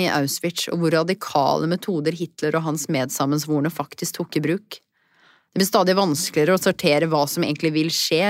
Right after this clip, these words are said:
Ryktene spres fra alle kanter og florerer. Radioene er jo inndratt, avisene er sensurert, og troverdig informasjon blir stadig vanskeligere å finne. Det engelske mediet B B C rapporterer stadig om beretningene fra Polen,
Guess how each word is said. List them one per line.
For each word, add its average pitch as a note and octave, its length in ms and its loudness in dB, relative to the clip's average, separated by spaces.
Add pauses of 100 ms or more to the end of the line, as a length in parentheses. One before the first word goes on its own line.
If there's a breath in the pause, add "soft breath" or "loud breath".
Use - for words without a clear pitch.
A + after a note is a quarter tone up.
(120)
Ryktene E3 260 -4
spres E3 560 0
fra F#3 160 2
alle E3 160 0
kanter D#3+ 480 -2
og D3+ 160 0
florerer. E3 640 2 (880 loud breath)
Radioene E3+ 480 4
er D3+ 240 2
jo - 160 -2
inndratt, D3+ 480 0
avisene F3 560 0
er D#3+ 80 -4
sensurert, D3 720 -2
og F3+ 160 0
troverdig D#3+ 560 0
informasjon F#3 560 -2
blir F3 80 -4
stadig E3 640 -2
vanskeligere D#3+ 560 -2
å - 20 -10
finne. D3 380 -2 (720 soft breath)
Det E3 160 0
engelske D#3+ 400 2
mediet D#3+ 640 2
B D#3+ 80 2
B D#3+ 160 0
C G#3 280 0
rapporterer D#3+ 520 0
stadig D#3 480 2
om F#3 80 -4
beretningene D3 640 -2
fra D#3+ 160 -4
Polen, D#3 400 -2